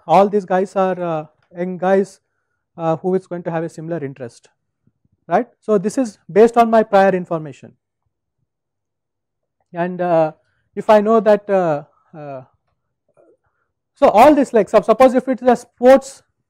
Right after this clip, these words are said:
site, it already kn-, knows that, like, most of the guys who are coming to it are, like, young guys. So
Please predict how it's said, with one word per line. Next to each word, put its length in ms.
site, 480
it 120
already 360
kn-, 320
knows 220
that, 220
like, 200
most 280
of 60
the 80
guys 320
who 160
are 140
coming 360
to 120
it 180
are, 160
like, 180
young 160
guys. 300
So 240